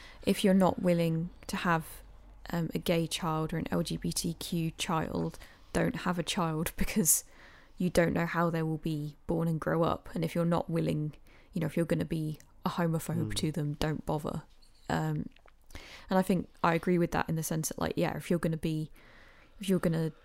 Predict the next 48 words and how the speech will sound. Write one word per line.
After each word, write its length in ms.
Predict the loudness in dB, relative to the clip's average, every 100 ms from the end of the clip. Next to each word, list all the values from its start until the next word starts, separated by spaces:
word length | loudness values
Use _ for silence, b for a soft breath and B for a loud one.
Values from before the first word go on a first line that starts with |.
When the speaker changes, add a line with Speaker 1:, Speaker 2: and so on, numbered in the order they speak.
| 0
Speaker 1:
kick 300 | 0 2 0
your 80 |
child 360 | 2 4 4 4
out 140 | 0
for 100 | 0 -2
being 280 | 0 -2 0
gay, 420 | 0 2 0 -4 b b b b b b -20 -14 -4
you 100 | 2
don't 180 | 4
know 120 | 4 -2
if 80 | -4
your 120 | -6
child's 320 | -4 -2 -4 -4
gonna 160 | -6
be 120 | -6 -6
gay, 200 | -4 -2
so 120 | -2
don't 320 | 0 -2 0
bother. 400 | 0 0 -2 -4
Do 120 | 0 2
you 40 |
know 60 | 4
what 60 |
I 40 | 2
mean? 340 | 0 -2 -4 -4
Like, 200 | -2 -2
Speaker 2:
Mm. 140 | -6 -12 -10 0
Speaker 1:
what 160 | 0
do 100 | 0
you 60 | -2
think 240 | -2 -4
about 240 | -6 -8 -6
that? 220 | -6 -6 -10 -20 -20 -20 -20 _ -20 -20 B B B B B B B B
Speaker 2:
Yeah, 240 | -4 -2 0
I 60 |
mean, 160 | 0 2
where 140 | 2
to 140 | 0 0
begin 420 | 2 4 2 -2
with 140 | -6
that? 280 | -4 -4 -2
It's 300 | -2 -4 -4
hard, 320 | 0 2 2
Speaker 1:
Mm. 40 | -2
Speaker 2:
isn't 180 | -4
it? 80 | -2 0
I 60 |
mean, 280 | 2 2 2